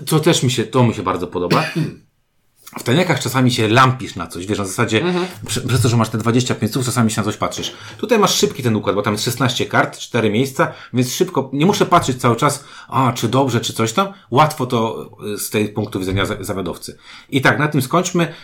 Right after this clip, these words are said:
Speaker 1: mm, bo zagraliśmy, ja zagrałem, y, zagrałem trzy partie, dwa razy jako zgadujący, raz jako podpadający.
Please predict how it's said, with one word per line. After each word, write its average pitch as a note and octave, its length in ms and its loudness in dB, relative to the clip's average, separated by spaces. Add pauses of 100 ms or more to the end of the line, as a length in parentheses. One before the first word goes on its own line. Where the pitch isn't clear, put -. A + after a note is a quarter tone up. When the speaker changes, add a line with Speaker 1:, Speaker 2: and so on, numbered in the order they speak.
(300)
Speaker 1:
mm, B2 520 2
bo A#2+ 260 2
zagraliśmy, A#2+ 680 2
ja B2 120 2
zagrałem, A2 480 2
y, F2+ 920 -4
zagrałem G2 460 -2
trzy - 240 -2
partie, G2 540 0
dwa F#2+ 180 0
razy G2+ 220 0
jako F#2 160 -4
zgadujący, F#2+ 480 -4
raz G2+ 180 0
jako F#2 160 -4
podpadający. F#2 760 -4